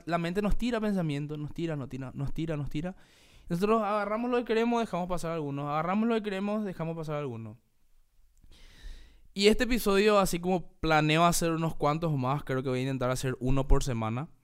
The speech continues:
Eh, <coughs> estas son ideas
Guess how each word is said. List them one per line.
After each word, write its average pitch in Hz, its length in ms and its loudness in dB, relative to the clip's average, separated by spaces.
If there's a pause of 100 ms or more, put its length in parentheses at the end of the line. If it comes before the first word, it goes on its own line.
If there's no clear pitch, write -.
(800)
Eh, 120 440 -6 (920)
<coughs> 143 280 -4
estas 160 240 -4
son 180 140 2
ideas 147 560 0